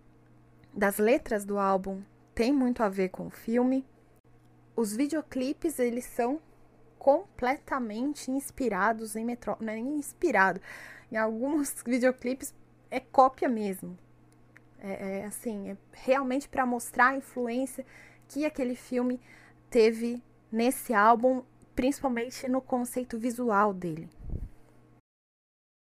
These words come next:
Em dois mil e treze, a banda Sepultura lançou o álbum The Mediator Between Head and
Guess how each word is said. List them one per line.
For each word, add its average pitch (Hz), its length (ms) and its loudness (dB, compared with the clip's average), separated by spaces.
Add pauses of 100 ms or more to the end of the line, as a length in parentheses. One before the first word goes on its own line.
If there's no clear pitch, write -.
(340)
Em 202 80 -6
dois 226 180 0
mil 254 160 0
e 254 40 -6
treze, 240 600 0 (100)
a 190 80 0
banda 220 220 2
Sepultura 240 720 -2 (640)
lançou 240 400 4
o 240 40 8
álbum 214 320 6
The 214 120 -2
Mediator 240 760 4
Between 202 540 -4
Head 233 440 2
and 254 120 -2